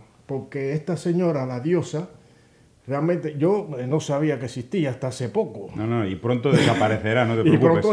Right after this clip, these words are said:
Speaker 1: desaparecerá. O sea,
Speaker 2: <laughs>
Speaker 1: han montado ahí un show, un espectáculo, a, para hacer creer a la gente que en Estados Unidos todo cubano que llega, porque ahí lo que está, eh,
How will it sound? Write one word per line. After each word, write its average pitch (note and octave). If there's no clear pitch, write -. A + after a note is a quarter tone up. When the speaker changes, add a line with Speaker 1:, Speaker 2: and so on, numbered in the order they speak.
Speaker 1:
desaparecerá. D#3
O D3+
sea, D#3+
Speaker 2:
<laughs> -
Speaker 1:
han F3+
montado G3+
ahí G3
un F#3+
show, G3+
un E3+
espectáculo, G3+
a, C#3
para C3+
hacer F#3+
creer F3+
a E3+
la E3
gente G3
que C3
en -
Estados D#3
Unidos F#3
todo D#3
cubano C#3
que C#3
llega, D3+
porque A#2
ahí A#2
lo D3+
que A#2
está, A#2+
eh, A#2